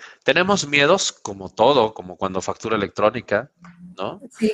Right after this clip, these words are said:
Speaker 2: cómo
Speaker 1: Es,
Speaker 2: no.
Speaker 1: ¿qué va a pasar y cómo se cancela? Yo me acuerdo que me hacían esa pregunta: ¿y cómo va a cancelar una factura electrónica si antes yo nada más le ponía el sello?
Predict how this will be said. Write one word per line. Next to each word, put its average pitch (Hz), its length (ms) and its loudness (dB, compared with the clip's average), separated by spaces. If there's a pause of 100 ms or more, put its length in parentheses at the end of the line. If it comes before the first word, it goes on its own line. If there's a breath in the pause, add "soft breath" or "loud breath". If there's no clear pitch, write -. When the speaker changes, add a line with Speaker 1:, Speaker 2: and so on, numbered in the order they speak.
Speaker 2:
cómo 185 180 4
Speaker 1:
Es, - 200 4
Speaker 2:
no. 175 80 -2
Speaker 1:
¿qué 123 100 6
va 117 140 8
a 113 100 2
pasar 123 280 2
y 120 40 2
cómo 123 260 -4
se 127 160 0
cancela? 107 520 2
Yo 120 80 0
me 131 60 -6
acuerdo 131 260 -4
que 107 100 -2
me 95 80 -4
hacían 110 220 -4
esa 127 200 -2
pregunta: 110 300 -6
¿y 117 60 -10
cómo 139 180 -6
va 247 80 -2
a 240 60 -6
cancelar 175 320 2
una 185 100 2
factura 156 300 0
electrónica 156 260 -4
si 147 120 2
antes 147 120 0
yo 170 80 2
nada 160 80 4
más 165 100 6
le 147 60 4
ponía 139 200 4
el 131 60 0
sello? 131 340 4